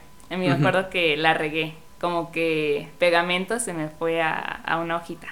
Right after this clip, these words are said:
Speaker 1: a una
Speaker 2: No.
Speaker 1: parte de la maqueta, y fue de, "No". Y en ese momento fue de, o sea, vi, vi la maqueta y dije, "No, tengo que
Speaker 2: <laughs>
Speaker 1: hacerlo bien". Entonces ya fue que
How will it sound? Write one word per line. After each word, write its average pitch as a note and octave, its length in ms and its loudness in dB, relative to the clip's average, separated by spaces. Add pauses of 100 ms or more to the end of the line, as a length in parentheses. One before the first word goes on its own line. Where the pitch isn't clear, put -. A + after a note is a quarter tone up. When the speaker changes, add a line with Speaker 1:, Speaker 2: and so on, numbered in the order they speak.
Speaker 1:
a B2 60 -6
una C3 200 0
Speaker 2:
No. C3 60 2
Speaker 1:
parte C3+ 200 6
de - 60 2
la D#3+ 80 8
maqueta, - 260 -8
y - 60 -10
fue A2 120 -8
de, - 120 -8
"No". - 640 -8 (680)
Y F#3+ 80 -6
en F#3+ 140 -2
ese G#3 360 -4
momento G3 560 -6
fue F#3 220 -2
de, F3 440 -6 (480)
o F3 100 -2
sea, F#3 280 6
vi, G#3+ 500 -6
vi G#3+ 100 -6
la A#3+ 120 0
maqueta E3 680 -6
y - 40 -14
dije, D#3+ 240 -12
"No, E3+ 200 -10 (840)
tengo G3 320 -6
que C3 60 -6
Speaker 2:
<laughs> - 140 -6
Speaker 1:
hacerlo F#3+ 320 0
bien". F3 180 0
Entonces F#3+ 400 -6
ya F3+ 140 0
fue F#3+ 160 -8
que G#3 260 -12